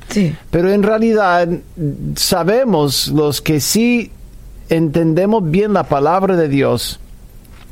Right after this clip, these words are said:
Speaker 2: que Dios tiene su propio lado y que nosotros deberíamos estar luchando para estar en el lado de Dios. ¿Qué es el lado de Dios? Propagar el evangelio, propagar el, el expandir el reino de Dios.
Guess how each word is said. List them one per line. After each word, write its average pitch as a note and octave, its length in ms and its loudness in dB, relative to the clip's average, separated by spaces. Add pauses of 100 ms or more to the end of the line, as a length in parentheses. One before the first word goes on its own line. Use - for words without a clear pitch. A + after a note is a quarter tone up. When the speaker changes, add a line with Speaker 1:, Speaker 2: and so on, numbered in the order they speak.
(240)
Speaker 2:
que E3 120 2
Dios A3+ 360 0
tiene A#3 280 2
su F#3+ 200 0
propio A3+ 400 0
lado F3 520 2 (600)
y D#3+ 100 0
que F#3 160 0
nosotros A#3 460 2
deberíamos G3+ 720 2
estar F3+ 520 2
luchando F3+ 560 2
para D#3+ 200 2
estar F#3 340 0
en E3 140 2
el D3 160 4
lado F3+ 320 2
de D3 100 2
Dios. C#3+ 460 0
¿Qué G#3+ 400 2
es F3+ 160 0
el D3 120 2
lado D3+ 280 4
de D3 120 2
Dios? A2+ 540 -2 (800)
Propagar D3 520 0
el D3 100 2
evangelio, B2 760 -2 (300)
propagar D3 720 0
el, C#3+ 140 -2
el C#3 260 0
expandir C#3 640 0
el C#3 100 2
reino D3 340 2
de C3 120 2
Dios. A#2 460 -4